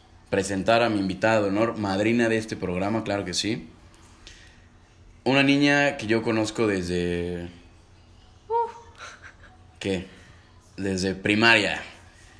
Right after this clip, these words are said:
Speaker 1: La conozco desde
Speaker 2: No,
Speaker 1: primaria, a la cual le dije un día, estaba sentado yo tomando un café, le dije un día, "Oye, tengo ganas de hacer un proyecto". Le escribí por WhatsApp, no me contestó nada más, más que un "jalo".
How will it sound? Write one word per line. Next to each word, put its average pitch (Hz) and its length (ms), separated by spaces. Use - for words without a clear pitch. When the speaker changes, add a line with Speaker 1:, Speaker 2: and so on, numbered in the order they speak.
Speaker 1:
La 92 140
conozco 117 340
desde 101 280
Speaker 2:
No, 87 40
Speaker 1:
primaria, 131 680
a 95 100
la 92 140
cual 120 260
le 117 60
dije 113 240
un 107 120
día, 110 440
estaba 101 260
sentado 95 340
yo 98 140
tomando 95 280
un 92 60
café, 117 480
le 92 120
dije 92 200
un 92 80
día, 98 140
"Oye, 107 160
tengo 113 400
ganas 104 240
de 92 60
hacer 101 180
un 98 80
proyecto". 113 720
Le 90 140
escribí 92 360
por 95 180
WhatsApp, 123 420
no 98 120
me 107 120
contestó 95 380
nada 117 380
más, 127 460
más 92 180
que - 120
un 113 260
"jalo". 90 320